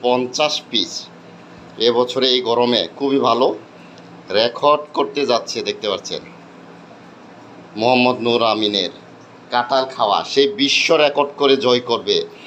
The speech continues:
আমাদের নূর আমিন ভাই।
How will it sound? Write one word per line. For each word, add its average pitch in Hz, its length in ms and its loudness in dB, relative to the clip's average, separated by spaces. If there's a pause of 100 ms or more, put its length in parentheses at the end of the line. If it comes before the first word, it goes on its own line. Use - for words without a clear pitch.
(280)
আমাদের 123 460 2 (2250)
নূর 127 340 2 (1160)
আমিন 139 380 2
ভাই। 98 180 -2